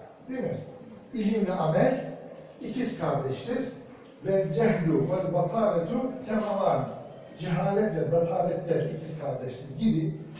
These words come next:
İbn-i Kayyim el-Cevzi'nin metinlerinde çok sık kullanılan. Hatta, hatta hemen hemen bütün, e, İslam literatüründe, diyelim Taşköprü Müftah Sadesi'nde ya da bir tasnif uyum,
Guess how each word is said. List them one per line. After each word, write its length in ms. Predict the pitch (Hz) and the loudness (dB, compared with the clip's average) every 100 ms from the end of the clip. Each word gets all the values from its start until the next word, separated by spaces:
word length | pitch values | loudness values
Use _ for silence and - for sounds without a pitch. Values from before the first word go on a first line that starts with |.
| - - | -18 -8
İbn-i 260 | - 175 175 | -6 -4 -4
Kayyim 360 | 170 165 165 | -2 -2 -2
el-Cevzi'nin 640 | 160 147 156 156 160 156 151 - - - - - - | -4 -4 -2 -2 0 0 0 -4 -8 -14 -18 -18 -8
metinlerinde 640 | 175 165 160 156 147 143 | -6 -2 2 2 2 0
çok 200 | 160 160 | -2 -4
sık 280 | - - 156 | -6 -10 -8
kullanılan. 440 | 139 123 113 113 - - - | -4 -4 -4 -8 -10 -14 -10
Hatta, 300 | 311 370 320 | -10 0 4
hatta 460 | - - - - - - - | 4 2 0 -2 -4 -14 -8
hemen 240 | 208 269 269 | 2 8 8
hemen 260 | 269 269 | 8 2
bütün, 500 | - 311 - - - 196 | 0 0 2 0 0 0
e, 320 | 175 170 165 | 0 0 -4
İslam 400 | - - 240 208 | -4 0 0 0
literatüründe, 640 | 180 160 147 143 147 151 | 2 2 2 -2 -4 -4
diyelim 240 | 190 190 - | -4 -4 -4
Taşköprü 760 | 190 185 170 160 170 - 160 160 | -4 -4 -4 -2 0 0 -2 -4
Müftah 360 | 156 156 151 | -4 -4 -2
Sadesi'nde 720 | 143 151 135 135 135 135 135 160 | -2 -2 -4 -4 -8 -8 -4 0
ya 80 | |
da 220 | 170 160 160 - - - | 2 2 0 -6 -14 -10
bir 100 | 190 - - | -6 -6 -6
tasnif 360 | 185 220 214 190 170 | -10 -6 -4 -4 -2
uyum, 260 | 156 147 | -2 -2